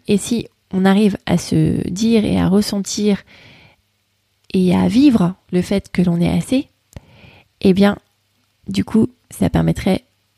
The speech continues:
de mieux vivre, de mieux en profiter, de prendre des risques qu'on n'aurait pas pris sinon, de peut-être changer de direction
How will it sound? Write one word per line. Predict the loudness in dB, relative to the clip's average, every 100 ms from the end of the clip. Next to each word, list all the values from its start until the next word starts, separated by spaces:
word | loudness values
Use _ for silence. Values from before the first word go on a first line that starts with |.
| _ _ _ _ -2
de | 0
mieux | 4 2
vivre, | 2 0 -2 -8 -4
de | 0
mieux | 2 2
en | -2
profiter, | -4 -10 -4 -4 -4 -8 -20 -20 -2
de | -2
prendre | 0 0 2 2
des | 4
risques | 2 0 -2 -4 -4
qu'on | -4 -2
n'aurait | 2 2
pas | 2 -2
pris | -2 -8
sinon, | -8 -6 -4 -6 -12 -20 -20 -20 -20 -20 _
de | 2 2
peut-être | 4 0 0
changer | -2 -2
de | 0 0
direction | 0 0 -2 -8